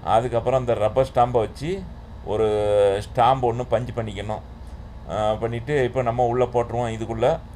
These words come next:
இதுக்குள்ள போட்டு இவங்க என்னைக்கு குழுக்கள் போட போறாங்கன்னு தெரியல. சரி, பார்ப்போம். இவ்வளோ கூட்டத்துல நம்ம குலது கிடைக்குதா என்னன்னு தெரியல.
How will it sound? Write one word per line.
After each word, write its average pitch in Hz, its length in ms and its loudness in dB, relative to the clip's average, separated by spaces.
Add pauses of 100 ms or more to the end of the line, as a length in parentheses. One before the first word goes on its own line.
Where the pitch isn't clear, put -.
(140)
இதுக்குள்ள 110 280 -4
போட்டு 117 280 -2
இவங்க 120 240 -2
என்னைக்கு 123 680 -2
குழுக்கள் 131 380 0
போட 120 220 2
போறாங்கன்னு 117 480 2
தெரியல. 107 420 0 (640)
சரி, 110 220 -2
பார்ப்போம். 110 520 2
இவ்வளோ 104 260 0
கூட்டத்துல 117 540 0
நம்ம 120 300 -2
குலது 113 200 0
கிடைக்குதா 110 480 0
என்னன்னு 110 220 -6
தெரியல. 101 380 -4